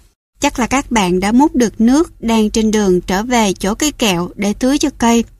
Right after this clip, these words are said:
Tí bí quá, liều nhảy ùm xuống nước. Tí bịt mũi, lặn một hơi dài. Đến lúc nhô lên, vẫn thấy lũ sâu con xúm xít bên mép nước. Chúng nhảy nhót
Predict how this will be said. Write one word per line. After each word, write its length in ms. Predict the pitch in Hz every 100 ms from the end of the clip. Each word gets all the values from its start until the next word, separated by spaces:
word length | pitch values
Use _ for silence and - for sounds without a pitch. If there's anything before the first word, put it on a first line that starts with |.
| _ _ _ _ _ -
Tí 280 | 180 226
bí 220 | 240 240 262
quá, 400 | 254 233 247 311
liều 280 | 269 226 190
nhảy 220 | 175 214
ùm 240 | - 226 175
xuống 260 | - 247
nước. 240 | 262 302 349 - _ _
Tí 140 | - 320
bịt 180 | 254 220
mũi, 420 | 214 214 185 233 330
lặn 340 | 302 233 190 214
một 180 | 208
hơi 240 | - 294 294
dài. 360 | 254 226 208 - - _ _ _ -
Đến 260 | 208 240
lúc 100 | 269 -
nhô 260 | 240 220
lên, 280 | 208 214 208 208 - -
vẫn 280 | 233 202 240
thấy 140 | 311
lũ 220 | 311 220
sâu 240 | 254 294 269
con 380 | - 262 247 240 -
xúm 320 | - - 233 269
xít 220 | - 330 - _ _
bên 400 | 202 226 220 208
mép 220 | 214 277 285
nước. 260 | 277 359 - - _ _ _ _ _ -
Chúng 300 | 233 233 285
nhảy 160 | 196
nhót 280 | 220 262 349